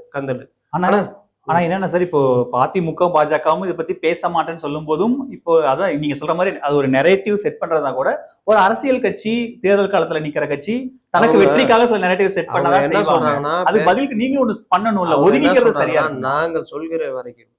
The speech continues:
Speaker 1: நாங்க சொல்ற விஷயங்களை இது பண்ணுங்க, தேவையில்லாத கருத்துக்களை நீங்க வந்து வெளியிட்டுக்காதீங்க. என்னன்னா,
Speaker 2: ம்.
Speaker 1: எல்லாத்தையும் இப்போ இது பண்ணா ரொம்ப ஈஸியா அவங்க தவிர்த்துட்டு போயிடலாம்.
Speaker 2: ம்.
Speaker 1: கூட்டணியா, "ஏங்க, என்கிட்ட கேட்காதீங்க,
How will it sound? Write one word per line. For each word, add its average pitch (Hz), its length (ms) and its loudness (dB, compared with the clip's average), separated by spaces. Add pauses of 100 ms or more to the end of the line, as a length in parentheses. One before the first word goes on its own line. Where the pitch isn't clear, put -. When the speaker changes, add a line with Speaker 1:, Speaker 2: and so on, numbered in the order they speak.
(160)
Speaker 1:
நாங்க 117 200 -8
சொல்ற 127 300 -8
விஷயங்களை 104 480 -14 (160)
இது 113 140 -18
பண்ணுங்க, 98 320 -20 (160)
தேவையில்லாத 139 440 -4
கருத்துக்களை 113 520 -12 (540)
நீங்க 127 200 0
வந்து 113 260 -2 (500)
வெளியிட்டுக்காதீங்க. 117 580 -2
என்னன்னா, 135 400 2
Speaker 2:
ம். - 140 -6 (360)
Speaker 1:
எல்லாத்தையும் 160 400 4
இப்போ 156 260 6
இது 147 140 2
பண்ணா 151 200 2
ரொம்ப 185 240 4
ஈஸியா 185 260 0
அவங்க 170 200 2
தவிர்த்துட்டு 147 400 -6
போயிடலாம். - 340 -16
Speaker 2:
ம். 123 260 -2 (500)
Speaker 1:
கூட்டணியா, 151 380 2 (160)
"ஏங்க, 135 200 0
என்கிட்ட 123 240 0
கேட்காதீங்க, 104 480 -2